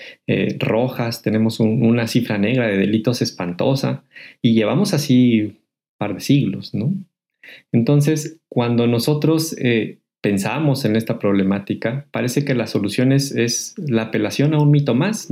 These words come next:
el endurecimiento de las penas en México.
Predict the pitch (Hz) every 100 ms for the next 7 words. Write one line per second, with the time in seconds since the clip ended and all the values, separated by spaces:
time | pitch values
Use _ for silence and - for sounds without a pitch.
0 | 120 123 117 113 110 110 113 143 170 139
1 | 104 - 104 98 95 - _ _ - 101
2 | 98 98 - -